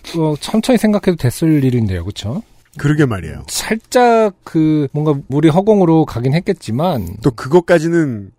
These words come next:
Speaker 2: 예, 책임감이 있으신 분들인가 봐요.
Speaker 1: 그러니까.
Speaker 2: 네.
Speaker 1: 음, 화장실을 어지를 수 없다.
Speaker 2: 댐을 손가락으로 막은 아이처럼. <laughs>
Speaker 1: 누가 더 위대한 걸까?
Speaker 2: 아, 사실 거기서
Speaker 1: 사실 손가락은
Speaker 2: 나오는 물 때문에 호텔 전체가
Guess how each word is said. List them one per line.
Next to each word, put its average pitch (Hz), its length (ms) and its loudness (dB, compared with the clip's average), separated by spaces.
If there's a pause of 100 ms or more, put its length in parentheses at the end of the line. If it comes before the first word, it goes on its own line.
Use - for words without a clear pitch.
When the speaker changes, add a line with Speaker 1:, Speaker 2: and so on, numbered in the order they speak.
Speaker 2:
예, 120 300 -2
책임감이 208 480 0
있으신 127 300 -2
분들인가 92 420 -4
봐요. 67 100 -12 (220)
Speaker 1:
그러니까. 90 560 -4
Speaker 2:
네. - 300 0
Speaker 1:
음, 85 300 -10 (260)
화장실을 139 380 0
어지를 120 300 0
수 - 140 -2
없다. 87 500 -4
Speaker 2:
댐을 180 300 0
손가락으로 190 560 2
막은 123 360 0
아이처럼. 143 520 0 (560)
<laughs> - 720 -12 (1600)
Speaker 1:
누가 135 240 -2
더 226 100 0
위대한 127 340 0
걸까? 92 260 -8 (3000)
Speaker 2:
아, 113 140 -4
사실 147 240 -8
거기서 139 320 0
Speaker 1:
사실 147 200 -2
손가락은 175 400 0
Speaker 2:
나오는 156 240 0
물 143 120 -6
때문에 156 280 -2
호텔 156 300 2
전체가 151 440 0